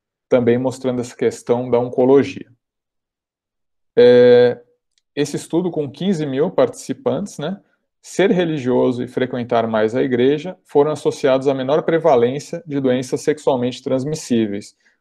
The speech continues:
Então, isso também impacta na, na relação com as doenças sexualmente transmissíveis, que também, né, é, é um dos campos aí da ginecologia. Então, na verdade, pra mostrar pra vocês um pouco essa interface,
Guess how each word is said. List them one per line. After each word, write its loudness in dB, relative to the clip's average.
Então, 2
isso 0
também 0
impacta -2
na, -2
na 0
relação 0
com 0
as 0
doenças -2
sexualmente -6
transmissíveis, -4
que -8
também, 2
né, -4
é, 4
é 2
um 0
dos -4
campos -2
aí 2
da 6
ginecologia. -4
Então, 0
na 0
verdade, 4
pra -2
mostrar 0
pra 2
vocês 0
um -6
pouco 0
essa -4
interface, 0